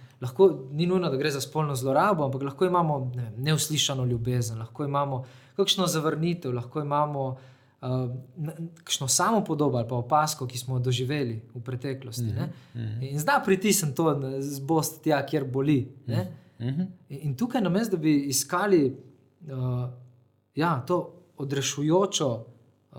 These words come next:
Speaker 1: spolnost, sporočilo, ki ga Kristus prinaša, ne, skrijemo z deko. Uf, tukaj nekaj boli, nekaj težkega je v ozadju.
Speaker 2: Mhm.
Speaker 1: Eh, in ja, pokrijemo, kot si rekel, se bojimo tega, se skrijemo, ne.
Speaker 2: In
Speaker 1: Manjka
Speaker 2: po-
Speaker 1: nam te svobode tudi.
Speaker 2: Ja.
Speaker 1: Ja.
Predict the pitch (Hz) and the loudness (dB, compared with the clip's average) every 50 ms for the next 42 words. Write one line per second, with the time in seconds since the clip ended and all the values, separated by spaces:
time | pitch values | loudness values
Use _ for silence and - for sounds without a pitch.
0 | 123 117 120 120 120 - - _ - - - - - 165 160 165 175 180 214 226 | -12 -12 -12 -12 -14 -16 -20 _ -6 -4 -4 -2 0 2 2 2 2 2 0 0
1 | 220 - - - - - - 143 135 127 - - 190 165 139 - 139 123 113 113 | -2 -4 -6 -8 -12 -10 -8 -6 -6 -4 0 2 2 2 2 0 -2 -4 -4 -4
2 | - 165 220 214 - - 127 - - 123 120 117 117 120 131 - - 240 240 233 | -2 -2 -2 -2 -2 -6 -10 -10 -10 -10 -10 -8 -8 -6 -4 -2 -2 -2 -4 -8
3 | - - _ _ _ _ _ _ 151 185 - - - - - _ _ _ _ _ | -12 -18 _ _ _ _ _ _ -6 -4 -4 -4 -6 -14 -20 _ _ _ _ _
4 | _ _ _ _ _ _ _ _ _ - - - - 180 165 147 127 123 123 117 | _ _ _ _ _ _ _ _ _ -10 -6 -2 0 2 2 2 0 -2 -2 -2
5 | 151 151 139 - - - - - - 165 156 131 - - - 139 - 139 139 139 | -2 -2 -2 -4 -8 -14 -16 -8 -4 -4 -4 -4 -6 -12 -16 -16 -16 -14 -14 -14
6 | 131 - 131 127 123 131 139 151 147 127 127 151 - 170 131 - 190 185 180 - | -14 -12 -10 -6 -4 -2 0 0 0 0 -2 -4 -4 -6 -2 2 2 4 4 2
7 | - 147 131 135 131 123 123 127 127 123 139 135 131 123 117 113 98 143 139 131 | 0 0 0 2 2 4 2 2 2 2 2 2 2 0 -2 -4 -6 -6 -6 -6
8 | 135 156 156 - - _ _ - 120 117 113 110 113 113 - - - _ 135 151 | -6 -6 -8 -10 -14 _ _ -16 -14 -12 -10 -10 -10 -12 -14 -18 -20 _ -6 -2
9 | 208 214 - - - - - 269 247 170 123 117 - - 165 - - 190 202 202 | 0 0 0 0 -4 0 2 2 4 4 2 0 -2 -4 -4 0 2 4 4 4
10 | 185 - 117 107 110 - - 139 131 127 147 175 190 165 135 113 127 120 107 104 | 2 -2 -6 -10 -10 -10 -8 -8 -2 2 4 4 4 4 2 -2 -6 -8 -10 -10
11 | 104 113 - - 135 127 - - - 170 165 131 110 101 107 127 147 - - - | -12 -12 -12 -8 -8 -8 -6 -2 0 0 0 0 -2 -6 -8 -8 -10 -10 -12 -18
12 | - - _ _ _ _ _ _ _ - - 147 151 175 226 262 277 294 254 196 | -20 -20 _ _ _ _ _ _ _ -6 -2 2 4 6 6 6 6 6 6 4
13 | 165 - 175 170 - 165 143 131 143 147 147 131 123 113 110 - 139 127 123 117 | 2 2 0 0 0 -2 -2 0 0 0 2 2 0 -2 -4 -6 -6 -6 -6 -6
14 | 110 98 95 92 87 - - - _ _ _ _ _ _ - - | -8 -10 -12 -14 -16 -18 -20 -20 _ _ _ _ _ _ -20 -20